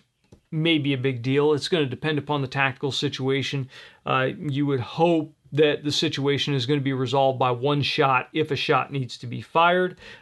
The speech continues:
Uh, but on the odd chance that you have to have follow-ups or for some reason you're dealing with multiple adversaries, um,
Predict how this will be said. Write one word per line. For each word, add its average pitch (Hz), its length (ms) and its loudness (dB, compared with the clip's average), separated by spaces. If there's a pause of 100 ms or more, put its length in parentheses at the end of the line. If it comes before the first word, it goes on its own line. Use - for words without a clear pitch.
Uh, 143 180 2
but 147 300 0
on 151 160 0
the - 120 -6
odd 139 260 2
chance 151 460 -2
that 143 260 -4
you 139 300 -4
have 131 180 0
to 131 100 -4
have 113 160 -6
follow-ups 170 640 2
or 156 180 2
for 147 160 -2
some 139 300 -2
reason 139 240 -2
you're 135 160 -2
dealing 139 460 -2
with 123 160 -4
multiple 131 520 -4
adversaries, 156 760 2 (420)
um, 143 400 0